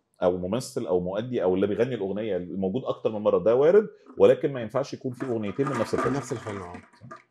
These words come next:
Speaker 1: المباراة الثالثة.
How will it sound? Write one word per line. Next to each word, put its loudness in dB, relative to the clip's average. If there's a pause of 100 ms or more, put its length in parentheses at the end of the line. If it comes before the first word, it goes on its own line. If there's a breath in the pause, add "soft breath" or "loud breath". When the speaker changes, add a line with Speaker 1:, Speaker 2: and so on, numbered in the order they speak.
(2500)
Speaker 1:
المباراة 2 (240)
الثالثة. -4